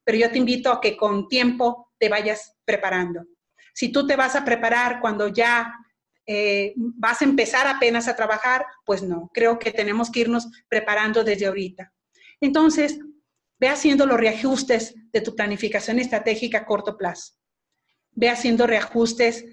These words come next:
a tu nuevo modelo de negocio. Ve haciendo y revisando las descripciones de puestos que tienes, los perfiles de puestos.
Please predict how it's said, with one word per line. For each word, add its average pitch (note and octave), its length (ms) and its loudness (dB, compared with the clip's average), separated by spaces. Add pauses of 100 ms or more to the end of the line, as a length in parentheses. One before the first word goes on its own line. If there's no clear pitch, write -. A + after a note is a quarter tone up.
a G3+ 100 -4
tu G3+ 100 -2
nuevo A3 560 -2
modelo G3 300 0
de F#3+ 100 -4
negocio. F3 440 -6 (1400)
Ve A#3+ 160 2
haciendo C4 540 2
y B3 60 2
revisando A3+ 720 2
las A3+ 120 2
descripciones A3+ 560 0
de A#3+ 80 2
puestos A3+ 380 -2
que G#3+ 100 -2
tienes, G3+ 560 -6 (340)
los A3+ 160 2
perfiles B3 400 2
de A#3+ 80 2
puestos. - 680 -4